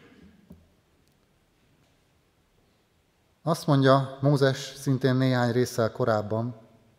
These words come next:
itt az ötödik fejezetben, hogy csak apránként űzi el előled ezeket a népeket az Úr, hogy ne szaporodjon el a vad,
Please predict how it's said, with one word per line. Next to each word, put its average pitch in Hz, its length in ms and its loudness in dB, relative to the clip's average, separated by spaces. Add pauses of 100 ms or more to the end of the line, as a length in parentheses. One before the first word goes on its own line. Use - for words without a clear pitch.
(500)
itt 117 160 -8
az 110 100 -4
ötödik 120 320 -2
fejezetben, 113 680 -2
hogy 107 180 -4 (1400)
csak - 200 -4
apránként 139 640 4
űzi 127 260 0
el 120 140 4
előled 113 420 0
ezeket 110 360 -4
a 110 60 -4
népeket 107 500 -6
az 90 140 -8
Úr, 95 260 -12 (840)
hogy 117 140 -2
ne 143 120 4
szaporodjon 117 600 -4
el 113 120 -2
a 101 140 -4
vad, 127 320 0